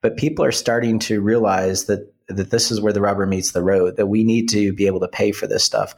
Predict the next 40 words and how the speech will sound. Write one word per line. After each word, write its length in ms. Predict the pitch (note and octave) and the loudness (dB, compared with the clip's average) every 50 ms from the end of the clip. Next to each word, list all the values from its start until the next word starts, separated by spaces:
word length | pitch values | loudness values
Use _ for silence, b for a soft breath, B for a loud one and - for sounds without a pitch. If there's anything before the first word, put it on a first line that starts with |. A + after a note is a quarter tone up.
| B B B B B B B B | B B B B B B B B
I 120 | - B2 | -2 0
think 180 | C#3 F3 D#3+ D#3+ | 2 2 2 2
there's 160 | C#3+ B2 A2+ | 0 0 2
gonna 160 | A#2+ A#2 A2+ | 2 0 0
be 100 | A2 G#2+ | 2 2
a 80 | G#2 G2 | 0 2
lot 300 | F#2+ G2+ G2+ A2 A#2 A#2+ | 2 2 2 2 2 0
of 100 | A#2+ A#2+ | -2 -2
challenges 540 | - - B2+ A#2+ B2 B2 A2+ A2 G#2+ G#2 - | -4 -2 -2 0 0 0 0 0 -2 -2 0
going 280 | - A2 G#2+ G#2+ G#2 | 0 0 0 0 -2
forward, 560 | G2+ - - A#2 A2 A2 A2 G#2+ F#2+ F#2 F2+ F2 | -4 -2 0 2 2 4 4 2 2 0 0 0
um, 280 | F2 F2 F2 F2 F2+ - | 0 0 -2 -4 -8 -10
in 100 | - G2 | -12 -10
California 640 | F#2+ - - G#2+ G#2 F2+ - A2 A2+ A#2+ A#2 A#2 G#2+ | -6 -2 0 0 0 0 0 -2 0 0 0 0 0
with 240 | G2 F#2+ A2+ - - | 0 0 -2 -4 -4
Prop 260 | - A2 A2 - - | -4 -2 -2 -2 -2
thirteen, 720 | - G#2 F2+ - - - - G#2+ A2 A2 G#2+ G2 F#2+ G2 G2 _ _ | -2 -2 -2 -2 -4 -2 0 0 2 2 2 0 -2 -6 -10 _ _
which 260 | - G#2 G2+ - - - | -2 -2 0 0 -2 -2
sort 480 | - - - - - - - B2 C3 | -2 -4 -4 -4 -2 0 0 0 0
of 80 | C3+ - | -2 -2
spread 400 | - - - - - A2 G#2+ G#2+ | -4 -4 -4 -2 -2 -2 0 2
like 220 | A2+ G#2+ G2+ - | 0 0 0 -2
a 40 | F#2 | -4
plague 380 | - - - G#2+ A2 A2+ G#2 G#2 | -4 -2 0 2 2 2 0 -2
across 400 | F#2+ - - - G2 G2+ - - | -4 -2 -2 -2 -2 -2 -4 -6
the 60 | G#2 | -6
country, 420 | - - A2 A2 - - G#2 G2 | -4 -2 -2 -2 0 -2 -2 0
that, 240 | F#2 G2+ G2 F#2+ B B B B B B B B | 2 2 0 0 B B B B B B B B
that 200 | - G#2 F2 - | -2 -2 -2 -2
people 400 | - - D3+ D3+ D3+ C#3+ B2+ A2 | -2 0 0 0 0 0 2 2
adopted 580 | G#2 F#2 - - G#2+ A#2+ B2+ B2+ - G#2+ F#2+ F#2 | 0 0 0 0 0 0 -2 -2 -2 -4 -2 -2
these 280 | G2 F#2+ F#2+ F#2 - | -2 -2 -2 -2 0
measures 840 | G2 F#2+ G2+ A2 A#2 A2 G#2 G2 F#2+ F2+ E2+ F2+ G2 G2 - - - - - | 0 0 2 2 0 0 0 0 0 0 0 -2 -2 -2 -2 -2 -2 -4 -2
and 280 | G2+ F#2+ F#2+ F#2 - | -2 0 0 0 -2
propositions 880 | - - G2+ G2 G2 G2 F2+ F2+ A2 A2+ - - A2 G2+ G2 F#2 - - | -2 -2 -2 0 0 -2 0 0 0 0 0 0 0 -2 0 -2 -2 -2
to 160 | - - G#2 | -2 -2 -2
limit 500 | F#2+ F#2 G2+ A2 A#2 B2 A#2 G#2+ - - | 0 0 0 0 2 2 2 0 0 0
their 160 | - G#2 G2+ | 0 0 0
tax 420 | G2 - - - A2 A2+ - - - | 0 -2 -2 -2 -2 -2 -2 -4 -6
production. 760 | - - G2 - E2+ D#2+ D#2 - - - F2 E2 E2+ F2+ - | -4 -4 -2 0 0 0 -2 -2 -4 -2 -2 -4 -4 -8 -10